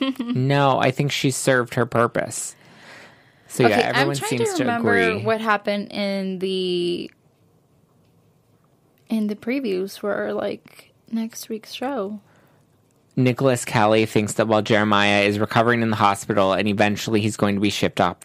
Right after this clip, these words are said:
Speaker 1: to Arkham and Echo will finally go by her real name and work at Arkham. This is based off of what happened in Batman, the animated series.
Speaker 2: I like that idea. Because she's technically a doctor, right? She's supposed to be a doctor.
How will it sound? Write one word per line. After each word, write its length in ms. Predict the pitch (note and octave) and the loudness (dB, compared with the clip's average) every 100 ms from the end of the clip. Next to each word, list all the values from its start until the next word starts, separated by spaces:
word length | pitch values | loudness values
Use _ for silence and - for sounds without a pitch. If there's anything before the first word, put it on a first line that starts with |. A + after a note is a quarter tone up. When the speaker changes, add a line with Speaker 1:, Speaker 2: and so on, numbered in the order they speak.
| _ | _
Speaker 1:
to 120 | A2+ - | -4 2
Arkham 440 | D3 D3+ C#3+ C3+ B2 | 2 2 0 -2 -2
and 120 | A2+ | -2
Echo 300 | G2+ G#2 G#2+ | -2 0 2
will 160 | G#2 G#2 | 2 0
finally 580 | - G#2+ G2+ G2+ G2+ G2 | 0 0 2 2 2 0
go 320 | - F#2+ F#2 | 2 2 4
by 160 | F2+ F2 | 2 0
her 200 | - G2+ | 0 0
real 320 | A#2+ D3+ D3+ | 2 2 2
name 360 | B2+ G#2 G2 F#2+ - - - | 2 2 2 0 -8 -8 -2
and 180 | G2 | 0
work 340 | G2 G2 C3 - | 4 4 2 0
at 120 | - | -4
Arkham. 540 | - F2+ - - A#2+ A#2+ _ _ _ _ _ _ _ _ _ _ - _ - | -2 -2 -2 -6 -6 -10 _ _ _ _ _ _ _ _ _ _ -20 _ -12
This 220 | A#2+ G#2+ - | 0 0 2
is 140 | A2+ | -2
based 360 | - G#2+ G2 G#2+ | 2 0 2 2
off 240 | F#2+ - | 2 0
of 120 | G2+ | -2
what 140 | G2+ G2 | -2 -2
happened 360 | F#2 F2 F#2+ | -2 -2 -4
in 140 | F2+ F2 | -4 -2
Batman, 680 | F2 - F#2 F2+ F2+ - | -2 -2 -4 -4 -6 -8
the 140 | G#2+ - | -8 -4
animated 580 | G2+ A#2 G#2 - - - | 0 0 0 -4 -8 -8
series. 560 | - - - - - - _ _ _ _ | -8 -8 -10 -12 -14 -16 _ _ _ _
Speaker 2:
I 160 | A3+ A3+ | -6 -4
like 340 | G#3+ A3+ - | -2 -4 -6
that 160 | - F3+ | -10 -6
idea. 640 | F3 F3+ F#3+ F3+ F3+ F#3 - _ _ - - | -6 -8 -8 -8 -8 -12 -16 _ _ -20 -4
Because 220 | C4+ C#4 | -2 0
she's 160 | C4+ C#4 | 0 0
technically 420 | C#4 C#4 C#4 C#4+ | 0 -2 -2 -4
a 40 | A#3 | 0
doctor, 400 | G3+ B3 G3 F3+ | -2 -2 -6 -4
right? 300 | F3 G3+ G#3 | -2 -4 -6
She's 160 | F#3+ | -10
supposed 340 | G3 F#3+ G#3 - | -12 -8 -8 -8
to 60 | |
be 100 | G3 F3+ | -10 -10
a 40 | |
doctor. 440 | F3+ - - G3+ | -10 -12 -12 -12